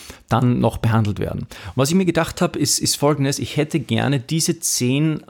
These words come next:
Snippets, diese zehn kleinen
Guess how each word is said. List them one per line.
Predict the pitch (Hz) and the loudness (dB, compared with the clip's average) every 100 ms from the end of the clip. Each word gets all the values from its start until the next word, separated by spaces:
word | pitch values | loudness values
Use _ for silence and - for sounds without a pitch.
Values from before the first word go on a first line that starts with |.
| - - | -18 -6
Snippets, | - - 135 156 - 156 - - - | -4 2 2 2 0 0 -2 -6 -2
diese | 139 123 | 0 0
zehn | 123 - 127 135 131 - - - - _ | -2 0 2 2 2 -2 -16 -20 -20 _
kleinen | - 117 110 131 143 139 135 | -2 0 2 4 2 4 2